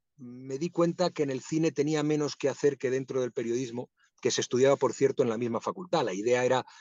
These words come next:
seguir haciendo cine, pero estudiando periodismo, porque lo me dijo, me lo dijo alguien del mundo del cine. "Oye, esto del cine es muy incierto, eh, estudia periodismo", como si el periodismo fuera más cierto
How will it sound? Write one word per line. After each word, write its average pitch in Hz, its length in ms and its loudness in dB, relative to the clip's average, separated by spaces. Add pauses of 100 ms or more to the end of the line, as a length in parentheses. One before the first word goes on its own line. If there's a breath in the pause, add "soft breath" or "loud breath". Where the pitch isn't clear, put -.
seguir 123 300 -2
haciendo 139 340 0
cine, 147 240 0
pero 120 200 -6
estudiando 120 440 -4
periodismo, 117 500 -6
porque - 220 -14
lo 92 80 -8
me 92 80 -10
dijo, 113 340 -4
me 113 80 -4
lo 107 60 0
dijo 117 160 0
alguien 120 180 2
del 113 140 0
mundo 117 220 0
del 95 100 0
cine. 117 260 -6
"Oye, 120 160 -2
esto 160 200 2
del 139 100 2
cine 139 180 -4
es 120 60 -6
muy 120 260 -4 (240 loud breath)
incierto, 135 560 0 (560 loud breath)
eh, 107 300 2
estudia 151 360 4
periodismo", 143 540 4
como 117 200 0
si - 120 -8
el 92 80 -8
periodismo 104 380 -4
fuera 104 240 -4
más 87 160 -12
cierto - 260 0